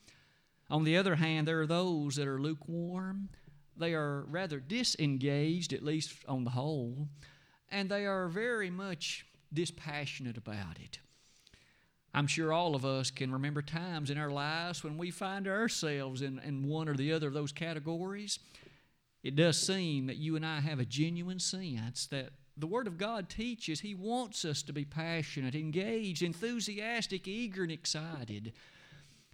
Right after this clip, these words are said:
How do we maintain our own zeal?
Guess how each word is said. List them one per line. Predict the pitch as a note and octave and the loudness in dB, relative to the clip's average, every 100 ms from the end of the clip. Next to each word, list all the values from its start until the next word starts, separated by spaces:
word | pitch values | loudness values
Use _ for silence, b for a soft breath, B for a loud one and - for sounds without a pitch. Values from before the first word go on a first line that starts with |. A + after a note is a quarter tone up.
| B _ - | B _ -8
How | A#3 D4+ | -2 0
do | A3+ | 0
we | G#3 G#3+ | 2 2
maintain | F#3+ F#3+ E3+ F#3 F3+ | 0 -2 -6 -6 -4
our | E3 D#3 | -4 -4
own | D3 C3 | -4 -4
zeal? | B2 C3+ A#2+ - | -4 -6 -6 -12